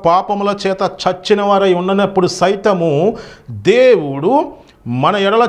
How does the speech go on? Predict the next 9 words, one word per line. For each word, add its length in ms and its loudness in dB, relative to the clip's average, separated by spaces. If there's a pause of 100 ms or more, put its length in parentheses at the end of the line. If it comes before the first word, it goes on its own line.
(120)
చేసిన, 340 0 (100)
అంటే 220 0
క్రీస్తు 380 -4
యేసునందు 400 2
మనకు 360 0
చేసిన 220 0
ఉపకారము 600 -4
ద్వారా 320 0
మనల్ని 720 -2